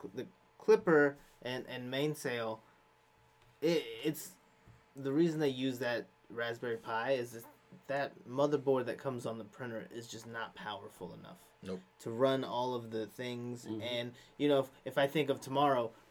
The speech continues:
Speaker 1: hmm, I got a sensor I wanna add here, uh, to check the temperature of this corner. Um,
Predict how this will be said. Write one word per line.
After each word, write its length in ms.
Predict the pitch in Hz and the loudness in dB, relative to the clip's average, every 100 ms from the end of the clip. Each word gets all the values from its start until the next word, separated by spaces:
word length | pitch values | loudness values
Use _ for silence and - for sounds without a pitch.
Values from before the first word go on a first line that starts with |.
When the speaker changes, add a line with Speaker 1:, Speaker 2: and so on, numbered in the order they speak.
| - | -8
Speaker 1:
hmm, 200 | 165 135 113 - - - | -4 -4 -6 -14 -14 -4
I 80 | 151 | 0
got 100 | 170 | 0
a 60 | |
sensor 380 | - 170 180 139 | 0 -2 -2 0
I 40 | 113 | -2
wanna 240 | 117 - | -4 -6
add 180 | 110 107 | -8 -8
here, 320 | 113 110 110 - _ - | -6 -8 -8 -14 _ -8
uh, 280 | 113 113 110 - | -4 -2 -4 -8
to 100 | 113 | -6
check 340 | - 139 - | -2 -2 -4
the 80 | 123 | -8
temperature 460 | - 151 143 - 113 | -4 -4 -4 -4 -4
of 80 | |
this 120 | 131 139 | -4 -6
corner. 400 | - 160 113 - - - - - | -4 -4 -4 -12 -20 -20 -20 -8
Um, 340 | 123 117 110 | -2 0 -2